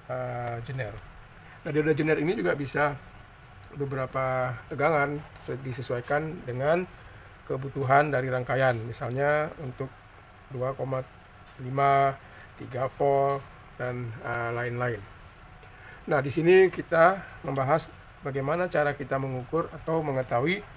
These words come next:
bahwa dioda jener ini rusak. Karena pada sebuah, eh, block amplifier,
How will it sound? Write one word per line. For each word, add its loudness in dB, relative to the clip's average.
bahwa 2
dioda -2
jener -4
ini 4
rusak. 2
Karena 0
pada 2
sebuah, 2
eh, 2
block 2
amplifier, 0